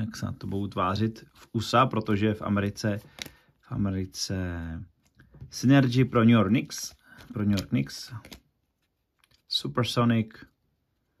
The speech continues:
to jsou krásné karty, Scott Henderson, takže další,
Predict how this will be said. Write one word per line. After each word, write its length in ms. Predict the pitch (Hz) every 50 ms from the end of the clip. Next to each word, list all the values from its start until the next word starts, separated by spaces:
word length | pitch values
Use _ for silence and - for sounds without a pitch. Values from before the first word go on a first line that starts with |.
| _ _ _ _ _ _ _ - - - - -
to 60 | -
jsou 200 | - - - 80
krásné 580 | 80 - - 95 104 104 107 107 - - 113 107
karty, 680 | 104 - 104 101 98 - 104 98 95 92 92 92 92 - -
Scott 380 | - - - - - 101 90
Henderson, 760 | 87 95 101 104 107 104 - - - 107 98 98 95 95 98 98 - _ _ _ _ _ _ _ _ _ _ _ _ _ _ _ _ _ _ _ - - _ _ _
takže 260 | _ - 95 98 87
další, 680 | 87 98 98 104 107 - - - 110 107 104 104 101